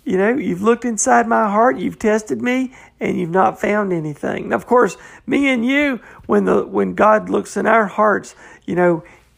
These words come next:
he finds stuff. We're all sinners. Um, but of course, he gives us the, Jesus Christ,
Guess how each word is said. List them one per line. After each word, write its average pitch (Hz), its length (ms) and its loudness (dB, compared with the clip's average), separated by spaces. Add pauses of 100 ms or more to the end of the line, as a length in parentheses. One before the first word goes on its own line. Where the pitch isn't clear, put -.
(160)
he 247 160 2
finds 285 460 2
stuff. - 440 0
We're 226 160 4
all 226 220 4
sinners. - 680 -4 (420)
Um, 175 560 2 (220)
but 175 140 0
of 180 80 -2
course, 175 260 0
he - 80 -4
gives 180 340 0
us 156 140 -6
the, - 320 -16
Jesus 170 400 -6
Christ, - 800 -2